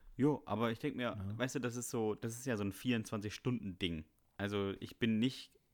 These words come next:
Speaker 1: bekannt oder groß genug, dass Leute mir länger als vierundzwanzig Stunden dafür hinterherlaufen,
Speaker 2: Naja, aber,
Speaker 1: was
Speaker 2: aber
Speaker 1: ich
Speaker 2: guck
Speaker 1: gesagt
Speaker 2: mal,
Speaker 1: habe.
Speaker 2: aber nimm mal zum, nimm mal als Beispiel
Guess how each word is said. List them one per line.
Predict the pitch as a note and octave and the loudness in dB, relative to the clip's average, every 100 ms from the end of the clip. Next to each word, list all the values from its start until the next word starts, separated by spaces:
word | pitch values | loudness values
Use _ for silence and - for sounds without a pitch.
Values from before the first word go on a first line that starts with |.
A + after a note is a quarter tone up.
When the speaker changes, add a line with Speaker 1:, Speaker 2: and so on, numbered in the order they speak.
| _ | _
Speaker 1:
bekannt | A#2 G#2+ G2 A#2 A#2+ | -8 -6 0 2 2
oder | G#2 | 0
groß | F#2+ G#2 A#2 | 0 0 -2
genug, | - G#2 F#2+ | 0 -2 0
dass | G2+ F2+ | -2 0
Leute | G2+ G#2 G#2 G2 | 0 2 0 0
mir | F2 F#2+ F#2 | -2 -4 -4
länger | F2 G2+ G#2 | -4 -4 -2
als | E2+ F2 | -4 -6
vierundzwanzig | - G2+ G#2 F#2 F#2 | -6 -4 -4 -4 -4
Stunden | G#2 - E2+ | -4 -4 -4
dafür | F2 - F2+ E2+ D#2+ - _ _ _ _ - | -6 -4 -4 -4 -6 -12 _ _ _ _ -12
hinterherlaufen, | F#2+ F2 E2+ F2 F#2+ - | -6 -4 -2 0 2 4
Speaker 2:
Naja, | F3+ A3+ | 4 4
aber, | C3 - | 2 2
Speaker 1:
was | |
Speaker 2:
aber | C3 | 6
Speaker 1:
ich | C3+ | 6
Speaker 2:
guck | G#3 | 6
Speaker 1:
gesagt | G#3 | 6
Speaker 2:
mal, | A3 | 6
Speaker 1:
habe. | A#2 A#2 B2+ | 6 0 0
Speaker 2:
aber | C#3 C#3 | 2 6
nimm | D#3+ | 6
mal | G3+ | 6
zum, | G3 G3 | 2 0
nimm | D3+ F3 | 4 4
mal | |
als | F3+ - | 4 0
Beispiel | C3+ D#3 - F#3+ F#3 | 0 0 2 4 4